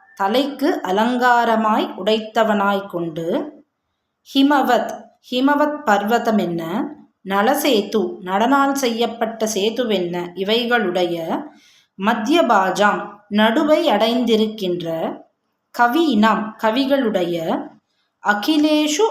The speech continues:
மனோரதேஷு, எல்லா எண்ணங்களிலேயும், அவாஹ்யகா,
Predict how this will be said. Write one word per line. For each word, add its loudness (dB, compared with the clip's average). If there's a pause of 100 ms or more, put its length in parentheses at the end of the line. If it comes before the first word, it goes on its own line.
(120)
மனோரதேஷு, 2 (300)
எல்லா 2
எண்ணங்களிலேயும், 0 (640)
அவாஹ்யகா, 2